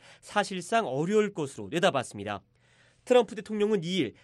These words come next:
최근 세 차례에 걸친 북한의 미사일 도발에 대해 트위터를 통해 안보리 결의 위반일 수는 있다고 밝혔습니다. 그러나 자신과 김 위원장이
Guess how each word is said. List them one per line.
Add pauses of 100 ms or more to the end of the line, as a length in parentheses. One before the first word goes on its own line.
최근
세
차례에
걸친
북한의
미사일
도발에
대해 (300)
트위터를
통해 (240)
안보리
결의
위반일
수는
있다고
밝혔습니다. (360)
그러나
자신과
김
위원장이